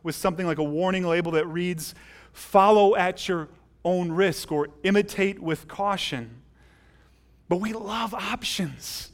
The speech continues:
don't we? It's, it's part of, I, I don't think it's just a Western culture thing. It's just part of us as humans. You know, like, God has given us all this good stuff, you know, so, so we want lots of options when it comes to picking and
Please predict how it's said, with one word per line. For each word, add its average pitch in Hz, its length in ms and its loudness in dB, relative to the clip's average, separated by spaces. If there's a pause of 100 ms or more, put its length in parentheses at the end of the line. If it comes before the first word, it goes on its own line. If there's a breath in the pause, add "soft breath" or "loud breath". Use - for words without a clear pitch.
(100)
don't 208 240 0
we? 180 120 0
It's, - 120 -4
it's - 140 -4
part 233 340 4
of, 202 180 4 (320 loud breath)
I, 220 220 2
I 226 40 6
don't 269 120 6
think 226 140 2
it's 180 80 0
just 175 120 -6
a 151 80 2
Western 170 760 0
culture 226 400 0
thing. 214 140 -2
It's 180 100 -2
just - 180 -8
part 240 240 2
of 170 200 -2
us 214 260 0
as 165 120 -10
humans. 233 520 2
You 180 80 -8
know, 190 60 -2
like, 170 120 -4 (280 loud breath)
God 254 200 10
has 202 80 0
given 254 180 4
us 240 120 4
all 247 140 12
this 214 140 2
good 254 240 2
stuff, 294 600 4
you 220 40 -4
know, 202 100 0
so, 202 200 0 (240 loud breath)
so - 160 -2
we 240 120 2
want 247 360 4
lots 220 300 0
of 202 100 -6
options 208 1040 -2
when 160 100 -6
it 175 120 -10
comes 196 300 -2
to 175 100 -8
picking 160 580 -6
and 135 120 -4